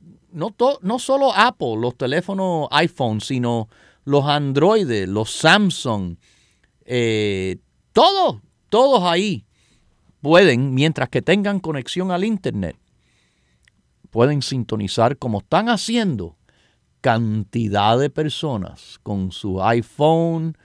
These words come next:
su ios, su Android, Linux, etcétera. Y cantidad lo hacen. Hasta por, mire, hasta por las computadoras. Estoy viendo ahí los Mac,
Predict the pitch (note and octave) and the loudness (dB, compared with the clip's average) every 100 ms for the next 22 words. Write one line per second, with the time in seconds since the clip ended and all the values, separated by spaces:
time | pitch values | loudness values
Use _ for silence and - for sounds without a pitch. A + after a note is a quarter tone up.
0 | _ _ - - A2+ G#2 C3 D3+ D3+ D3+ | _ _ -20 -8 -2 4 6 6 4 0
1 | C#3 - B2 G#2+ A#2 A#2+ A#2 B2+ D#3+ E3 | -2 -4 0 4 4 2 2 4 4 4
2 | D#3 E3 D#3 C#3+ _ _ - A#2 B2+ D3 | 2 -2 -2 -8 _ _ -14 -2 2 2
3 | D#3+ D#3 - - _ A#2+ A2+ - - A2+ | 0 -4 -8 -16 _ -6 -6 -10 -8 -6
4 | G2 - D#2+ - _ _ _ _ _ _ | -6 -8 -16 -18 _ _ _ _ _ _
5 | _ - A2 G#2+ G2+ F2 D#2+ F2 C3 F2+ | _ -10 -6 -2 -2 -4 -6 -4 -4 -6
6 | G#2+ - - _ _ _ - - - G#2 | -8 -14 -20 _ _ _ -10 -8 -8 -8
7 | G2+ A2+ _ _ _ _ _ _ _ - | -10 -10 _ _ _ _ _ _ _ -8
8 | D#3 C#3+ A2 _ - - - A2 G#2+ G#2 | -6 -6 -10 _ -16 -14 -10 -8 -6 -6
9 | F#2+ - G2+ G#2+ F#2+ F2+ F#2 E2+ D#2+ - | -8 -8 -12 -10 -10 -8 -8 -12 -18 -20
10 | _ _ _ _ _ - G#2+ - A2 A2 | _ _ _ _ _ -20 -18 -10 -8 -6
11 | A#2 A#2 F#2 A2+ A#2 G2 F2 F#2+ C3 A#2+ | -6 -4 -2 -2 0 0 0 4 4 4
12 | _ - | _ -20